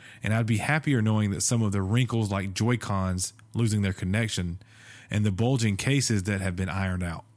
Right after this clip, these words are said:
or have been ironed out. Thanks again from Nat the Gooner," which,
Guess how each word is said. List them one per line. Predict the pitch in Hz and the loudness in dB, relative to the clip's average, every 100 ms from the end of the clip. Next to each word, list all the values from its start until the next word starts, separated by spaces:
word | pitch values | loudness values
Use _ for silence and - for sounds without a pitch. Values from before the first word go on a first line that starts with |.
| - - - - | -20 -20 -20 -6
or | 98 | -4
have | 101 127 | 0 -2
been | 101 92 | -2 -2
ironed | 90 87 | -2 -4
out. | 85 78 - - - - - | -6 -8 -16 -20 -20 -10 0
Thanks | 151 156 | 2 2
again | 165 160 160 156 135 - - | 2 2 4 2 -2 -10 -16
from | - 123 117 | -2 2 4
Nat | 131 151 131 | 4 4 2
the | 160 | 2
Gooner," | 143 151 131 147 - - - - - 104 | 4 4 4 2 -2 -18 -20 -10 -4 0
which, | 127 117 - | 2 2 0